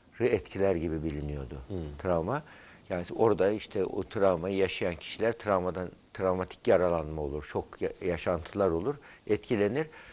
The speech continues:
Speaker 1: Ondan sonraki gözlemlerde şu ortaya çıktı, ikincil travmalar ortaya çıkıyor şeylerde, travma yaşayanlarda. Bir de medyanın etkisiyle o, e, haberleri, olayları gö-, görenler, tekrar tekrar seyredenlerde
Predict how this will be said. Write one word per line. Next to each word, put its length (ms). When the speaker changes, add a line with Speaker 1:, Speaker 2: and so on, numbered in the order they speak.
Speaker 1:
Ondan 300
sonraki 460
gözlemlerde 680
şu 180
ortaya 360
çıktı, 480
ikincil 460
travmalar 560
ortaya 400
çıkıyor 560
şeylerde, 600
travma 420
yaşayanlarda. 760
Bir 140
de 80
medyanın 560
etkisiyle 800
o, 280
e, 20
haberleri, 640
olayları 600
gö-, 460
görenler, 520
tekrar 440
tekrar 400
seyredenlerde 1040